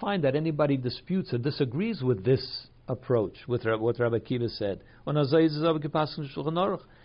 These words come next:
In fact, the Shulchan Aruch writes that as a psak halacha, as a final ruling. Und bei Meile ist nicht mistaber, ad Tanoim Rab Gamliel, Rabbi Eliezer ben Azariah, Rabbi Yeshua, is only of them kriegen, so it doesn't make, it doesn't stand to reason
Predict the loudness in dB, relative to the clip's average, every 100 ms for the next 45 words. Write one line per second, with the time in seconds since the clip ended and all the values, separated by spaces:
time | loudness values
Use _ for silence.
0 | -8 -8 0 0 0 -4 -8 -6 -2 0
1 | 4 6 4 0 -20 -20 -2 2 2 0
2 | 0 2 2 0 2 2 2 2 2 0
3 | -2 0 2 0 0 -2 -2 0 0 -2
4 | -2 0 0 -2 -2 -2 -4 -6 -10 -20
5 | -20 -20 -20 -20 -20 -6 2 2 4 4
6 | 6 4 2 -4 -6 -6 0 2 4 4
7 | 2 0 -2 0 2 2 2 0 0 -2
8 | 2 4 6 6 0 -10 -20 -10 -2 -2
9 | -2 -2 0 2 0 -2 0 2 2 2
10 | 2 0 -2 -2 0 2 2 -2 -2 -2
11 | 0 2 0 -4 -2 -2 -2 -4 -2 0
12 | 0 0 -2 -2 -4 -4 -6 -2 -2 -2
13 | -4 -6 -8 -6 -2 -2 -2 -2 -2 -2
14 | -4 -6 -8 -10